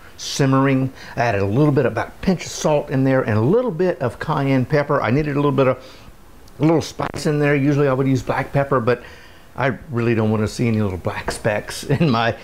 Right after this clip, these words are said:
in my sauce here. So I tell you what, I think we are, are done. Ten minutes or so,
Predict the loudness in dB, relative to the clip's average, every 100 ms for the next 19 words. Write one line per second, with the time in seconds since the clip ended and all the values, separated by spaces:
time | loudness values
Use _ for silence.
0 | -18 -2 0 2 2 0 0 0 0 -8
1 | -10 -6 -2 0 0 -2 -14 -20 -12 -4
2 | -2 0 0 -2 -4 -4 -2 -2 -4 -8
3 | -4 -4 -6 -16 -20 -20 -20 -20 -20 -6
4 | -4 -4 -8 -12 -12 -18 -20 -20 -20 -20
5 | -20 -20 -20 -18 -6 -6 -2 -4 -4 -16
6 | -20 -20 -20 -20 -20 -20 -8 -8 -8 -14
7 | -12 -12 -14 -16 -10 -10 -8 -6 -4 -2
8 | -4 -4 -2 0 0